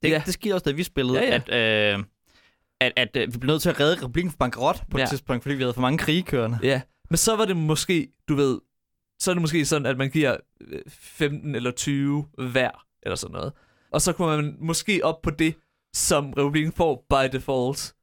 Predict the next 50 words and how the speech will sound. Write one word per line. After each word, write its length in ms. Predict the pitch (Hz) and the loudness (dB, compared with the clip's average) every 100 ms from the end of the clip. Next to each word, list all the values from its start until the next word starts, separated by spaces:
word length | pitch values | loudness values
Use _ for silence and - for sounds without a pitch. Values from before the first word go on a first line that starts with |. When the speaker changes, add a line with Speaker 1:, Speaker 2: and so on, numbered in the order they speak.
| - | -4
Speaker 1:
Ja. 80 | - _ _ _ _ | -4 _ _ _ _
Speaker 2:
hver 100 | 139 | 2
eneste 320 | 131 143 131 | 2 2 -2
tur. 280 | 120 120 - _ _ _ _ _ _ _ | -4 -6 -8 _ _ _ _ _ _ _
Så 100 | - | -8
det 120 | 175 196 | 0 2
er 40 | |
også 140 | 170 | 2
sådan, 200 | 170 143 | 0 -2
øh, 160 | 123 123 - _ _ - | -2 -2 -4 _ _ 0
det 60 | |
er 40 | 208 | 2
ikke 140 | 202 - | 2 -2
den 140 | 156 | -2
bedste 240 | 139 127 127 | 0 -2 0
regelbog. 420 | 120 117 82 80 - _ | -2 0 -2 -4 -8 _
Det 60 | - | -2
er 40 | |
garanteret 420 | 156 151 - 170 156 | 0 2 2 2 2
bedre 300 | 151 151 143 | 2 2 2
i 40 | |
anden 200 | 139 147 | 2 0
edition, 320 | 143 131 127 | 0 0 -2
og 80 | 123 | -2
det 60 | 135 | 0
er 40 | |
garanteret 360 | 131 131 151 131 | 2 2 2 2
bedre 340 | 139 131 127 | 2 4 2
med 340 | 123 123 127 120 _ - | 0 0 0 -2 _ -8
sådan, 360 | 123 110 117 - _ | -6 -4 -8 -12 _
Speaker 1:
Men 80 | 117 | -8
det 60 | 117 | -2
Speaker 2:
øh, 80 | 147 | 0
Speaker 1:
er, 100 | 160 | 0
det 60 | |
er 20 | |
Speaker 2:
racer. 120 | 175 180 | 0 -2
Speaker 1:
nogle 140 | 175 | 0
gange 120 | 165 | -2
lidt 120 | 156 | -2
sjovt, 300 | 151 165 143 120 120 | -4 -4 -4 -6 -4
hvor 220 | 131 143 - _ - - | -2 -2 -4 _ -18 -12
kompliceret 1200 | - - 135 - 147 - - 214 214 131 107 - - | -10 -6 -6 -6 -10 -10 -4 -2 0 -2 -4 -6 -6
og 180 | 151 - | -6 -4
ugennemskuelig 1160 | 151 147 139 135 131 - - 254 220 117 117 - _ - | -6 -2 -2 -2 -4 -8 -6 -4 -4 -2 -4 -4 _ -8
mange 260 | 139 151 | -4 -2
af 80 | 170 | -4
de 100 | - | -4
der 160 | 165 135 | -2 -2
krigsspil 640 | - 196 196 - 131 131 | -2 -4 -4 -2 -2 -2